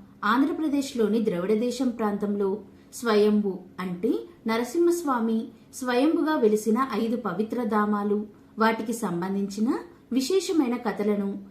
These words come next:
ఇప్పుడు మనం తెలుసుకుందాం. అందులో ఒకటి మంగళగిరి పానకాల నరసింహ దేవాలయం. ఇది పంచనరసింహ క్షేత్రాలలో ఒకటి. మంగళగిరి అంటే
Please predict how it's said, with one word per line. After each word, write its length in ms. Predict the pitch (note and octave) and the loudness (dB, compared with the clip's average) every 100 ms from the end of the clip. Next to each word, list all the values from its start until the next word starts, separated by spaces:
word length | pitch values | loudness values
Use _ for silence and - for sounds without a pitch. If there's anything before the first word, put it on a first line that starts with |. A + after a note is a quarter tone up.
| - B3 | -8 -6
ఇప్పుడు 280 | - C#4+ | -2 0
మనం 240 | B3+ F3 G3+ | 2 2 0
తెలుసుకుందాం. 680 | A#3+ G3+ - - G#3 G3+ G3+ - - - - - - - | 0 0 -2 -2 0 0 -6 -10 -20 -20 -20 -20 -16 -8
అందులో 400 | F3+ F#3 G3 G3 | -6 -2 0 -2
ఒకటి 400 | F3+ F3+ - E4+ - - - G#3+ | -4 -6 -4 -4 -4 -12 -6 -2
మంగళగిరి 640 | A#3 C4 F#4+ B3+ A3+ C4+ B3 | 0 2 0 0 0 -2 -2
పానకాల 440 | F#3+ G3 G#3+ A#3 A#3+ | -2 -2 -4 -2 -2
నరసింహ 520 | G3+ E3+ A#3 A3+ A#3+ | -2 -4 -2 -2 -2
దేవాలయం. 720 | G3 F#3 F#3+ G3 G3 G3+ G#3 - - - - - - - - _ _ - _ _ _ - - | -2 -4 -2 -2 0 -2 -4 -10 -20 -20 -20 -20 -20 -20 -20 _ _ -20 _ _ _ -20 0
ఇది 220 | D4 E4+ | 2 2
పంచనరసింహ 800 | F4+ A3+ G#3 C4+ C#4 C4+ C4+ C4+ | 0 0 0 4 4 4 4 4
క్షేత్రాలలో 760 | C4+ - A#3+ A3+ A3 G#3 G3 A#3 F#3 | 4 0 -2 0 0 2 2 0 0
ఒకటి. 300 | G#3 - G#3+ G#3+ - - - - | -4 -2 -2 -4 -14 -20 -18 -8
మంగళగిరి 640 | G3 F#3+ G3 G#3+ G3+ G#3+ G#3 | -6 -2 2 2 4 4 2
అంటే 300 | F3 F3 | 0 -2